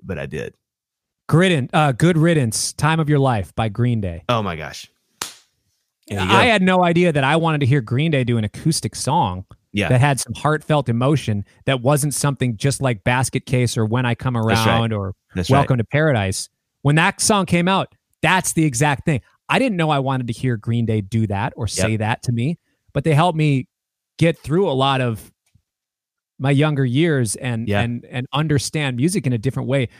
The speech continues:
Speaker 2: because they did that. And
Speaker 1: That's
Speaker 2: I think
Speaker 1: right.
Speaker 2: that was, yeah, like you're saying, it just has to be that good.
Speaker 1: Yeah. Yeah. Which is h-, really hard, especially
Speaker 2: Very
Speaker 1: if that's
Speaker 2: hard.
Speaker 1: not the thing you do.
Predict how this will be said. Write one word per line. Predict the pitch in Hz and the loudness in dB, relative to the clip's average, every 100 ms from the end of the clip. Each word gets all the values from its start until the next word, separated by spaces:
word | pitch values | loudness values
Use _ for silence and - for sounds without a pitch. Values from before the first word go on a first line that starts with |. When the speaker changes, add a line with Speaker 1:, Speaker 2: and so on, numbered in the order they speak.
| - | -4
Speaker 2:
because | 139 - 170 151 | -2 2 2 2
they | 143 | 0
did | 117 151 143 | 0 0 -2
that. | 98 - _ _ _ | -8 -10 _ _ _
And | 143 | 0
Speaker 1:
That's | 139 | 0
Speaker 2:
I | |
think | 175 | 0
Speaker 1:
right. | - 160 | 0 0
Speaker 2:
that | 160 | 2
was, | 151 113 - - _ _ _ _ _ _ _ _ _ | 2 0 -4 -10 _ _ _ _ _ _ _ _ _
yeah, | 175 214 | 0 2
like | 156 170 | 2 2
you're | 170 | 2
saying, | 220 175 | 2 0
it | 175 147 | 0 0
just | 180 | 0
has | - 180 175 | 0 -2 0
to | 165 | -2
be | 165 110 | -2 -2
that | 139 131 - | -2 -2 -2
good. | 123 117 92 - _ _ - | 0 0 0 -8 _ _ -6
Speaker 1:
Yeah. | 98 73 _ _ _ _ _ _ _ - | -6 -6 _ _ _ _ _ _ _ -6
Yeah. | 98 73 - _ _ _ _ _ - | -4 -4 -10 _ _ _ _ _ -10
Which | 131 135 | -4 0
is | 165 - | 0 -2
h-, | - 104 87 | -6 -8 -4
really | 107 139 104 85 | 2 2 2 0
hard, | 98 85 71 | -2 -4 -4
especially | 82 123 165 | -6 0 2
Speaker 2:
Very | 190 170 | 2 2
Speaker 1:
if | |
that's | 98 | 2
Speaker 2:
hard. | 107 | 2
Speaker 1:
not | 104 - | 0 -4
the | 95 | -4
thing | 117 101 | -2 0
you | 95 85 | 0 -2
do. | 90 69 | -2 -4